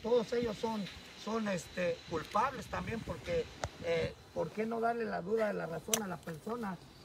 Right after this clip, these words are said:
que está levantando la, la, la, la, este, la denuncia de todo lo que él hizo, ¿verdad?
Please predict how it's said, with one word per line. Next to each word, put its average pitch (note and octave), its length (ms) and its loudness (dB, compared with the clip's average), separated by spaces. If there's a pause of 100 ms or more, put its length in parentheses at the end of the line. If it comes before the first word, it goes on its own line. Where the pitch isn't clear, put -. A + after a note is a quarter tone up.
que F3 60 0
está F#3+ 260 -2
levantando G3 600 -2
la, E3+ 360 -2
la, E3 240 -4
la, D#3+ 260 -6 (100)
la, D3+ 260 -4
este, D#3 440 -6 (280)
la F3 120 4
denuncia F#3+ 540 2
de F3 80 0
todo G#3+ 280 2
lo F3 160 -2
que F#3+ 120 -4
él F3+ 100 -2
hizo, A#3 260 -6 (640)
¿verdad? G3+ 340 4